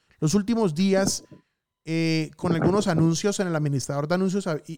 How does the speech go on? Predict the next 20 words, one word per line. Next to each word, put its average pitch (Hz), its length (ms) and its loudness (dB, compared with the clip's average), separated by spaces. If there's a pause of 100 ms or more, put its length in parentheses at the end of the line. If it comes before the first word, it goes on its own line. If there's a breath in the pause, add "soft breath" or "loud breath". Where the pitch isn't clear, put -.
y, 175 200 -16
y 165 100 0
estábamos 180 400 -2
teniendo 156 320 -2
un 185 60 0
inconveniente, 170 580 0
¿no? 202 120 0
Cuenta 240 300 2
primero 214 300 0
el 254 60 0
inconveniente. 156 640 -2
¿Qué 160 100 -4
fue 208 100 2
lo 233 120 2
que, - 200 -6
qué 202 140 2
fue 226 100 4
lo 247 80 6
que 240 100 0
encontraste 185 640 0